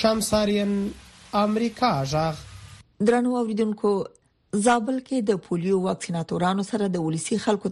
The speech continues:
Speaker 2: ترڅنګ د قومي مشرانو همکاري څو برابره زیاته شوې ده. د دې ولایت میشت قومي مشران وایي، د پولیو واکسین کمپاینونو پر مهال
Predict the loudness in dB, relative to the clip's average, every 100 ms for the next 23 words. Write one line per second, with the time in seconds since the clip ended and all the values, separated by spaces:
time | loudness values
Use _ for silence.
0 | -4 -6 -2 -2 -2 _ -20 -20 -10 0
1 | 2 2 0 -2 -2 -4 -4 0 0 0
2 | 0 -2 -2 -2 -2 0 -4 -2 -2 0
3 | 0 0 0 -2 0 -2 -2 -2 -2 -2
4 | -4 _ _ _ _ _ 0 2 2 2
5 | 2 2 -2 -4 -4 0 0 -2 -6 -4
6 | 0 0 -2 -4 -2 -2 -2 -4 -8 _
7 | -6 2 4 4 0 -2 0 0 2 0
8 | -2 -4 -2 -2 -4 -4 -2 -4 -2 -2
9 | -2 -2 -2 0 2 2